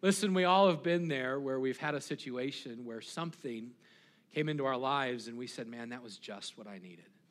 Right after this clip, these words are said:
This morning, what we're going to do is we're going to come back into our study of a personal God, studying out the book of First Samuel.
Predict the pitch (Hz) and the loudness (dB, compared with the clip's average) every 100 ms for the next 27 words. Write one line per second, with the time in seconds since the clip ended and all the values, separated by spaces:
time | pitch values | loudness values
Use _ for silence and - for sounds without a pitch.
0 | _ _ _ _ _ _ _ _ _ _ | _ _ _ _ _ _ _ _ _ _
1 | - 202 220 214 170 175 165 160 151 151 | -6 2 6 6 4 2 0 0 -2 -4
2 | 139 147 135 135 165 160 147 151 139 151 | -2 0 -2 -6 -6 -6 -6 -8 -8 -6
3 | 147 139 135 139 131 123 113 - 123 123 | -4 -4 -4 -6 -4 -6 -8 -10 -8 -6
4 | 127 117 110 110 - 151 - 160 147 104 | -4 -6 -8 -14 -10 -10 -8 -10 -10 -10
5 | 104 104 101 - 143 160 143 135 143 143 | -10 -10 -10 -6 -4 -2 -2 0 0 -2
6 | 127 120 135 123 - 143 135 - 135 131 | -4 -8 -8 -8 -8 -8 -8 -10 -10 -10
7 | 120 104 | -10 -12